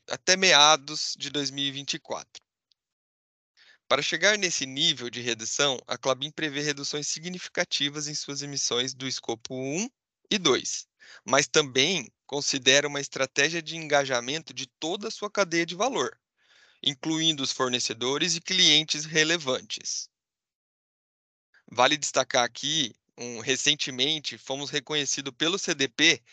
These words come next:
como uma das empresas líderes globais de engajamento com fornecedores. É, além de todas as reduções de emissões previstas e de todo o engajamento necessário, a Klabin ainda vem atuando fortemente na captura de C O dois da atmosfera,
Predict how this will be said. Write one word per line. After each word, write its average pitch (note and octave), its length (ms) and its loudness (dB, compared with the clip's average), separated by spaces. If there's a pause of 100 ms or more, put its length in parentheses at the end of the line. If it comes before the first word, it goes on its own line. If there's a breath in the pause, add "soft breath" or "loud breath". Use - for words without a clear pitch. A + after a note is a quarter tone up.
(200 soft breath)
como D3 240 -6
uma D#3 120 -4
das D3+ 220 0
empresas D3+ 520 -2
líderes G3 480 -2
globais C#3+ 520 4
de C#3+ 100 -6
engajamento B2+ 720 -2
com C#3 160 -12
fornecedores. D3 680 -6
É, A2+ 400 -2
além D#3+ 360 8
de F3 100 -10
todas G#3 320 0
as F3 260 0
reduções E3 720 -2
de D#3 60 -4
emissões C#3 360 -6
previstas A#2+ 600 -6
e A#2+ 60 -10
de B2 140 -6
todo D3 220 -2
o D3 40 -2
engajamento B2 760 0
necessário, A2+ 760 0 (320 soft breath)
a A#2 120 -8
Klabin C#3 340 0
ainda D#3 260 -2
vem D3 180 -4
atuando D3+ 360 -6
fortemente D#3 800 -4
na C#3+ 80 -4
captura C3+ 500 -6
de C3 100 -8
C - 140 -2
O C#3 80 2
dois B2 300 -2
da C3+ 100 4
atmosfera, - 720 -2